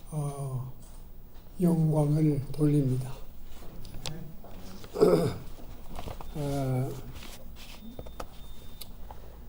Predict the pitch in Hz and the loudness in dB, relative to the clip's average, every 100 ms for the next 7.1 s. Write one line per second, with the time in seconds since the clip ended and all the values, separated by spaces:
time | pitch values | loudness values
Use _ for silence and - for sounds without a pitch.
0 | - - - - - - - - - - | -12 -12 -12 -10 -10 -8 -8 -8 -6 2
1 | 165 175 170 180 - 170 156 175 170 156 | 8 8 8 4 0 4 8 10 10 8
2 | - - - - - - - - - - | 2 -6 -6 -6 -6 -8 -10 -10 -10 -10
3 | - - - - - 160 151 139 139 139 | -10 -10 -12 -14 -4 0 2 2 2 0
4 | 127 123 131 - - - - - - - | 0 -2 -6 -8 -10 -12 -12 -12 -14 -16
5 | - - - - - 160 151 151 160 151 | -16 -14 -14 -12 0 6 8 8 8 6
6 | 175 - - - - - - 160 143 139 | 2 -4 -8 -10 -14 -12 -4 0 0 0
7 | 135 | -2